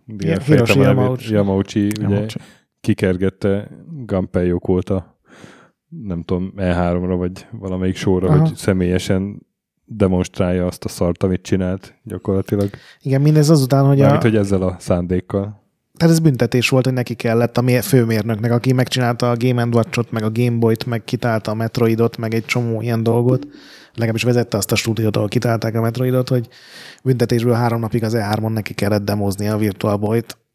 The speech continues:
Speaker 2: Azután, hogy a Yokoi könyörgött neki állítólag, hogy még fél évet adjon neki, mert ez így nem lesz jó, ez a hardware. Hát ugye már sok ilyen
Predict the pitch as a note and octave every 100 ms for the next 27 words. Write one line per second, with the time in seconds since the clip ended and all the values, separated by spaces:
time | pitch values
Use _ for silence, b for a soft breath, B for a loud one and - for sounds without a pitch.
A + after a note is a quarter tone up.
0 | _ _ - D3+ D3+ C#3+ D3+ D3+ D3+ C#3+
1 | D3+ - - _ - D3 C3 C3 - C3+
2 | A2+ A2 A#2 A#2+ A2 A#2 A2+ A#2+ A2+ B2
3 | A#2 - B2 A#2 A2+ A2+ A2+ A2 A2 G#2+
4 | G#2 A2+ A2+ G#2+ A2+ A2+ A2 G2 A2 G#2
5 | G2+ G2+ G#2+ G2 G#2 A#2+ C3 - _ b
6 | b b - E3 D#3 E3 F#3 D#3 D#3 D3
7 | C#3 - C#3+ C#3+ A2+ A2+